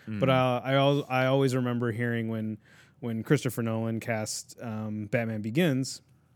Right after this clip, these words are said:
Speaker 2: and had all these, like, amazing pedigree of actors in this movie, you know, Michael Caine and, and, uh, Morgan Freeman and everything, that, like, he,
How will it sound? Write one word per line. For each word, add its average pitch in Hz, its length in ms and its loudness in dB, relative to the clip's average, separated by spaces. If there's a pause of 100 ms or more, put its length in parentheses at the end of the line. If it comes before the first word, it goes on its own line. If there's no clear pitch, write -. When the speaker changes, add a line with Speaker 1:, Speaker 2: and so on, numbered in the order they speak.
(380)
Speaker 2:
and 131 120 0
had 123 80 0
all 131 220 4
these, 131 200 4
like, 107 340 -6 (560)
amazing 143 520 8
pedigree 127 380 4
of 110 80 0
actors 110 640 -4 (360)
in 127 100 -2
this 104 140 -8
movie, 113 280 4
you 113 100 0
know, 107 100 -2
Michael 107 260 -4
Caine 110 500 -4
and, 101 280 -8 (600)
and, 107 380 -6
uh, 104 160 -6
Morgan 113 320 -2
Freeman 120 320 -2
and 123 100 -2
everything, 143 480 -2
that, 110 200 -2
like, 107 240 -8
he, 107 420 -6